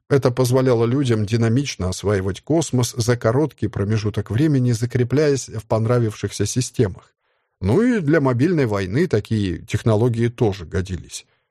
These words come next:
Кроме станции, в трюм Хрога отправятся ещё несколько стоп-маяков, три десятка автоматических боевых платформ и пара сотен минных кластеров — которые мы обязательно подберём.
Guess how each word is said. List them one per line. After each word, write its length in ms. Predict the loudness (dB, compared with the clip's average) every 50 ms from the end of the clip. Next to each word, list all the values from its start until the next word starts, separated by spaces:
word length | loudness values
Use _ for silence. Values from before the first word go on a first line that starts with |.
| _ _ _ _ _
Кроме 320 | _ 0 2 4 4 2 0
станции, 560 | 0 2 2 2 2 2 0 -2 0 0 0
в 80 | 0 0
трюм 280 | -2 0 0 0 0
Хрога 420 | -4 -2 0 0 0 2 2 2 0
отправятся 580 | 0 -2 0 0 2 2 2 0 -2 -2 -2
ещё 400 | -2 -2 -2 -4 -4 0 2 2
несколько 520 | 2 2 0 -2 -2 0 -2 -2 0 -2 -4
стоп-маяков, 880 | -4 0 -2 -2 0 0 0 -2 -2 -2 -2 0 0 0 0 -2 -10 _ _ _ _ _ _
три 180 | 0 0 2
десятка 540 | 2 2 2 2 2 2 2 2 2 -2 -2
автоматических 840 | -2 -2 -2 0 0 0 2 2 0 -2 0 -6 -8 -4 -6 -6 -2
боевых 400 | 0 2 2 2 2 -2 -4 -4
платформ 600 | _ -2 -2 -2 -4 -4 0 0 0 2 0 -4 -6 _ _ _ _ _ _
и 120 | -2 -2 -2
пара 380 | 0 2 2 2 4 4 2
сотен 540 | 0 -2 -2 0 0 0 2 0 0 0 0 0
минных 480 | 0 0 2 2 2 0 -2 -2 -4 _
кластеров — 800 | -4 -2 0 2 2 0 -2 -6 -10 -10 -6 -6 -6 -6 -8 _ _ _ _ _ _ _
которые 440 | 0 0 2 2 2 2 4 2 2
мы 200 | 0 0 -2 -2
обязательно 720 | -2 -2 0 0 -2 -2 2 0 0 0 0 -2 -4 -4
подберём. 500 | -4 -4 -6 -4 -4 -4 -4 -4 -6 -8